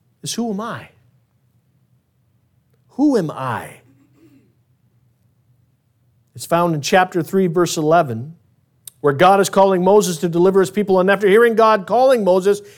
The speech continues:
he says, "Who am I?" You can say, like, "Who? Why are you calling me? I'm nothing significant. I'm a shepherd."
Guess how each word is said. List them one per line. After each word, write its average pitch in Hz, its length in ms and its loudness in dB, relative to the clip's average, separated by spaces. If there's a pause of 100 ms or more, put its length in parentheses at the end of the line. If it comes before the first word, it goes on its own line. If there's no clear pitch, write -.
he 269 60 -6
says, 302 220 -4
"Who 311 180 2
am 330 140 0
I?" 349 480 -4 (2500)
You 202 80 -6
can 214 100 -4
say, 247 160 0
like, 233 160 2
"Who? 359 240 4
Why 285 140 0
are 359 80 -2
you 392 180 2
calling 349 480 -2
me? 330 480 -6 (1800)
I'm 339 240 2
nothing 330 440 -2
significant. 285 840 -8 (800)
I'm 359 140 -6
a 403 60 -4
shepherd." 381 440 -8